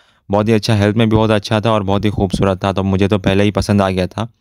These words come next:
बस मैं मंडी घूम रहा था कि मुझे कुछ rate का idea हो जाए कि इस दुम्बे का क्या rate चल रहा है। तो मैंने इनके साथ bargaining की, अच्छी bargaining की और चौदह सौ से मैं सीधा इनको ग्यारह सौ पे लेके आ गया।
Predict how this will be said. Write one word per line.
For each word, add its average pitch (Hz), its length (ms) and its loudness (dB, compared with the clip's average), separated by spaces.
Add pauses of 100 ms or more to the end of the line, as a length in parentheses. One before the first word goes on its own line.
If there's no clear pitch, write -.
(200)
बस 101 200 -4
मैं 104 560 2 (180)
मंडी 101 240 2
घूम 104 200 0
रहा 101 80 2
था 104 140 0
कि 107 120 -4
मुझे 101 200 2
कुछ 98 200 -2
rate 98 240 0
का 104 120 -2
idea 95 280 2
हो 101 140 0
जाए 98 160 0
कि 101 140 0
इस 92 160 -2
दुम्बे 95 300 2
का 101 220 -2 (420)
क्या 104 140 2
rate 95 180 0
चल 90 160 -4
रहा 90 120 -8
है। 90 80 -14 (460)
तो 101 60 -4
मैंने 110 160 4
इनके 113 220 2
साथ 117 160 2
bargaining 107 540 0
की, 113 120 -2
अच्छी 107 260 -2
bargaining 107 540 2
की 110 200 0
और 101 360 2
चौदह 101 340 0
सौ 107 140 -4
से 113 140 0
मैं 104 160 4
सीधा 101 340 0
इनको 98 500 0
ग्यारह 95 300 -2
सौ 98 160 -2
पे 101 160 -2
लेके 95 260 0
आ 92 100 -2
गया। 90 200 -6